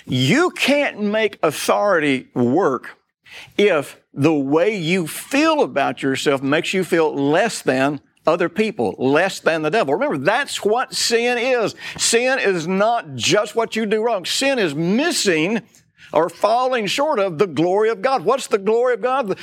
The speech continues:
word glory means the view, the opinion, the realities of God. When we fall less than the glory of God, when we don't see ourselves as a new creation, as a child of God, as hid in Christ,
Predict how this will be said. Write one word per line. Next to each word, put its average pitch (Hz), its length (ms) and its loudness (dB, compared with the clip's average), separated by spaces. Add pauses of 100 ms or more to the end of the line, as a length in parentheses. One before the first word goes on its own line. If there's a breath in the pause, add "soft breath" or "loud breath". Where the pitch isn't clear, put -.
(100)
word 208 240 0
glory 233 340 2
means 185 240 -4
the 151 100 2
view, 185 380 2
the 147 160 0
opinion, 170 600 0 (200 loud breath)
the 170 140 2
realities 180 800 0
of 151 120 -4
God. 226 280 0 (140 loud breath)
When 185 220 2
we 277 200 0
fall 247 600 0
less 214 380 0
than 180 220 0
the 170 80 0
glory 202 220 0
of 190 40 -8
God, 208 180 0
when 165 160 -2
we 254 120 0
don't 247 180 -2
see 320 400 0
ourselves 185 500 0
as 160 120 0
a 160 80 0
new 196 240 -2
creation, 214 560 -2 (180 loud breath)
as 175 160 0
a 165 60 0
child 214 480 0
of 175 100 -4
God, 196 340 2
as 131 200 0
hid 233 280 0
in 214 140 -2
Christ, 214 480 0